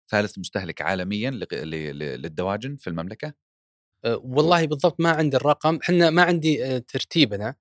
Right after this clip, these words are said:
Speaker 1: مم.
Speaker 2: لكن حنا، أه، استهلاك الفرد يمكن يتجاوز الآن ثمانية وأربعين كيلو للفرد في السنة.
Speaker 1: مم. أنا كنت أقرأ في صحيفة الاقتصادية وجدت هذه العبارة أنه المملكة أكبر منتج للدواجن في الشرق الأوسط وشمال أفريقيا،
Speaker 2: صحيح.
Speaker 1: يعني أكبر منتج عربي، وهي ثالث مستهلك للحوم الدواجن عالميًا.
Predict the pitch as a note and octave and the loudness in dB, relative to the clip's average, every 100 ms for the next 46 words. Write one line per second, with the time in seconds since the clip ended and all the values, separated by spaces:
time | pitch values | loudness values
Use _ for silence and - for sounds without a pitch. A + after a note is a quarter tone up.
0 | _ F#2 E2+ - D3 - F3 E3 D#3+ D3+ | _ -6 0 0 0 0 2 4 4 2
1 | C3+ C3 B2+ - D3+ D3 C#3 D#3 C3+ C3 | -2 -6 -6 -4 -2 -2 -2 -4 -2 -4
2 | A#2+ C3 B2 C3+ C3 A#2+ A#2 B2+ A#2+ A2 | -4 -6 -2 2 2 2 -6 -6 -6 -8
3 | - B2 B2 A2+ A2 A#2+ - A2+ G2 F#2 | -10 -6 -4 -4 -4 -4 -4 -8 -8 -10
4 | F#2 G#2+ - - - F#2 - _ F#2 F2+ | -10 -10 -12 -16 -14 -14 -16 _ -8 -6
5 | D#2+ _ _ F#2 G#2+ G#2 C#3 B2 A#2 A2 | -8 _ _ 0 0 0 -2 0 2 0
6 | - G2+ - C3 B2 - F2+ - - F#2+ | -2 -4 -4 -4 -4 -6 -10 -8 -4 -4
7 | A#2 D3 E3+ B2+ B2 A2 E2 E2 E2 B2+ | -4 -4 -2 -4 -4 -4 -4 0 0 0
8 | B2+ G2 G2 A2 F#2+ - - D3 - G2+ | 0 -2 -2 -2 -4 -2 -2 -2 -2 -4
9 | G2+ E2+ G#2+ B2 F#2 - A#2 G2+ G2 G#2 | -4 -2 -6 -6 -8 -6 -8 -2 0 0
10 | F2 E2 F#2+ - A#2+ G2 F2+ - - G2 | -2 -8 -8 -6 -6 -2 -2 -4 -8 -6
11 | G2 D#2+ D#2+ - - G#2 G2 - G2 G2+ | -4 -4 -6 -6 -4 -4 -6 -8 -8 -4
12 | G2 F2+ F#2+ C#3+ G3+ _ - - - _ | -2 -2 -4 -8 -12 _ -20 -20 -20 _
13 | A2 A#2+ A#2+ - - C3+ C3+ C#3+ - A2 | 2 4 4 0 -2 -2 0 -4 -6 -8
14 | G2 - A2+ G#2 F2+ - F#2+ F2 - A#2 | -6 -2 -2 -2 -8 -4 -2 -2 -4 -6
15 | G#2+ F2+ G#2+ G#2+ G#2 D2+ D2+ C#2+ C#2 | -6 -6 -6 -6 -8 -8 -8 -10 -14